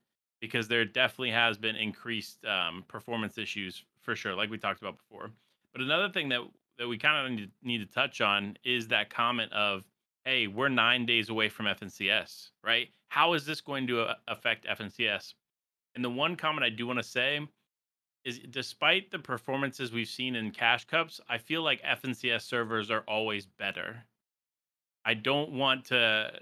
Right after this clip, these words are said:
to s-, go into this stating that I think F N C S is gonna look e-, the exact same as Cash Cups. However, it's still concerning, obviously, for the pro players that are playing through these Cash Cups.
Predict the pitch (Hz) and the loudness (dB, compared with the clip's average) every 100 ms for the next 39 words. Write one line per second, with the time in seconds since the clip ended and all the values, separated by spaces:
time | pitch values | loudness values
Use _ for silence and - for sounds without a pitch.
0 | - - - 120 113 - - - 147 127 | -18 -18 -4 0 0 -2 -16 -14 -4 0
1 | 127 127 117 120 110 - - 120 117 113 | 2 0 -2 -4 -2 -4 2 4 4 4
2 | 110 110 101 120 120 104 117 - 117 110 | 4 4 2 0 0 -2 -6 0 0 0
3 | 113 113 110 104 110 98 113 104 104 117 | -10 -6 -4 -4 -6 -6 -4 -2 2 0
4 | 117 113 101 - 107 92 - 98 - - | 0 -4 -4 2 2 2 -2 -6 -8 -20
5 | _ _ _ _ _ - 131 143 185 123 | _ _ _ _ _ 0 2 4 2 4
6 | 107 104 113 - _ _ _ _ _ _ | 4 4 0 -10 _ _ _ _ _ _
7 | _ - 143 123 - - 175 170 139 - | _ -14 -4 -4 -4 0 0 0 -4 0
8 | 147 127 117 107 107 107 - 104 98 113 | 2 4 4 2 2 -2 -6 -8 -6 -4
9 | 101 110 107 101 104 117 104 98 - 123 | -4 0 0 0 -6 -4 -2 -2 -2 -2
10 | 120 104 107 - 113 107 - 110 - | 0 -2 -8 -2 0 0 0 -4 -4